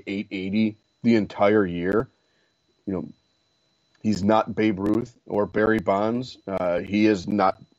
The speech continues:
tested for anything, so I don't think he's on whatever Barry Bonds was on. Um, his body hasn't completely changed size either, so, uh, no skepticism there.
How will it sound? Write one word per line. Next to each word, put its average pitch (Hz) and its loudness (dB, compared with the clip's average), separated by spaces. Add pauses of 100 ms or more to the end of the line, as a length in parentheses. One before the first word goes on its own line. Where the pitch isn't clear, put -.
(160)
tested 92 -4 (460)
for 101 2
anything, 110 2 (320)
so 95 0 (320)
I 92 -2
don't 87 -6
think 107 -2
he's 98 -4 (480)
on 101 0
whatever 104 4
Barry 107 2
Bonds 113 -2
was 107 -2
on. 123 -2 (500)
Um, 113 2
his 104 -4
body 104 0
hasn't 104 -6
completely 107 -2
changed 113 -4
size 101 4
either, 123 2
so, 101 2 (140)
uh, 76 -4
no 110 2
skepticism 147 0
there. 156 2